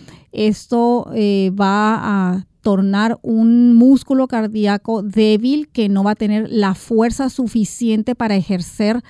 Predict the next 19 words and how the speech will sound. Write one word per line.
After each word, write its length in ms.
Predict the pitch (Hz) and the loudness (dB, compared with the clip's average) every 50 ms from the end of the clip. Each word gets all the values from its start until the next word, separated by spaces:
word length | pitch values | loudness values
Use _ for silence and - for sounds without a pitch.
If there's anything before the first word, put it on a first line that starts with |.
| - - - - - - - | -18 -20 -20 -20 -20 -8 -2
la 280 | 240 220 226 220 214 | 0 2 2 2 2
contracción 1120 | - - 220 214 208 208 202 190 - 202 202 196 - - - - 233 226 214 226 247 254 | 0 0 2 4 4 4 4 2 2 0 -2 -2 -2 -6 -8 -4 0 0 2 2 2 0
sistólica 960 | 254 - - 247 220 190 - - - - 240 214 220 226 233 247 - 240 233 233 | 0 -2 -2 -2 -2 -2 -4 -8 -4 0 2 2 2 2 0 -2 -2 -4 -4 -4
cardíaca 800 | - 214 190 190 185 196 208 208 208 208 220 - - 269 320 311 - - - - - - - _ | -2 -2 -2 -2 -2 -2 -2 -2 -2 -2 -2 -4 -6 -8 -8 -8 -10 -18 -20 -20 -20 -20 -10 _
y 120 | - 285 | -2 0
entonces 500 | 311 302 294 277 311 294 277 294 311 294 | 2 2 2 2 2 2 2 2 0 -4
solamente 520 | - - 294 269 269 269 269 269 262 262 269 | -4 -2 -2 0 0 0 0 0 0 -2 -2
va 60 | 262 | -2
a 60 | 254 | -2
estar 200 | - - 254 240 | -2 -2 -4 -4
como 280 | - - 254 247 240 233 | -4 -4 -2 -2 -2 -2
palpitando 1080 | - 226 220 226 - - 254 247 226 - - 240 240 240 247 254 240 254 262 269 277 _ - - - - - | 0 2 2 2 2 2 0 -2 -2 0 0 0 2 4 4 2 2 2 0 0 -2 _ -10 -20 -20 -10 -2
levemente, 1120 | - 214 233 240 233 233 233 240 247 247 254 254 247 240 240 233 - - 247 254 262 269 - _ | 0 2 4 4 4 4 4 4 4 2 2 2 2 2 0 -2 -2 -2 -2 0 -2 -4 -6 _
que 140 | - 226 214 | -4 -2 -2
se 100 | - - | 0 0
le 140 | 196 196 196 | 0 0 0
llama 260 | 202 196 196 220 220 | 0 0 0 0 0
esto 240 | 220 196 - 247 233 | -2 -2 -2 -2 -4
fibrilación, 1300 | - - - 247 240 233 214 226 220 214 208 196 190 185 185 - - - 220 208 202 202 214 233 254 254 | -4 0 2 2 4 4 4 2 2 2 4 4 4 2 2 0 -2 -4 -2 0 2 2 2 2 0 -2